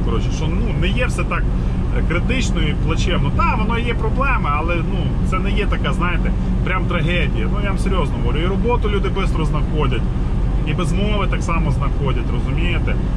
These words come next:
Тобто це, ну, але опять же ж, як я говорив, що, <laughs> е, повинна бути якась доля везіння в тому, розумієте? Обов'язково доля везіння, це однозначно, навіть в тих самих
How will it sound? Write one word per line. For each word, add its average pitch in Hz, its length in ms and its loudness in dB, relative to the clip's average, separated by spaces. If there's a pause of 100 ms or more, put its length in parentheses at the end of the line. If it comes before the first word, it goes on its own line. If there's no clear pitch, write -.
(100)
Тобто - 220 -2
це, 254 320 0 (400)
ну, 233 80 0 (100)
але 214 160 0
опять 196 320 0
же - 60 0
ж, 190 80 0 (300)
як 160 160 0
я 202 80 0
говорив, 214 420 0
що, 170 380 0 (600)
<laughs> - 20 0
е, 185 100 0 (680)
повинна 220 260 0
бути 208 240 0
якась 185 260 0
доля 202 260 2
везіння 185 480 0
в - 100 0
тому, - 240 -2
розумієте? - 520 0
Обов'язково 147 720 0
доля 156 220 2
везіння, 180 600 0 (560)
це 143 80 2
однозначно, 160 640 0
навіть 160 200 0
в - 120 0
тих - 160 0
самих - 280 0